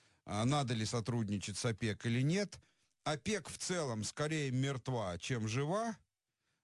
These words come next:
А, поэтому со стороны Саудовской Аравии никаких не видно,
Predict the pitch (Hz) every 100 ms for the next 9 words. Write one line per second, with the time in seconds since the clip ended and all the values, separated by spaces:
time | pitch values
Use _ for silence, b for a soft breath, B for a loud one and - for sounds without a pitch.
0 | - 117 127 131 131 127 127 127 123 -
1 | 147 156 147 - 151 147 147 143 - 147
2 | - 165 175 165 - 165 160 139 113 -
3 | 147 143 139 127 131 170 214 220 208 190
4 | - 143 - 110 123 120 113 92 98 92
5 | 87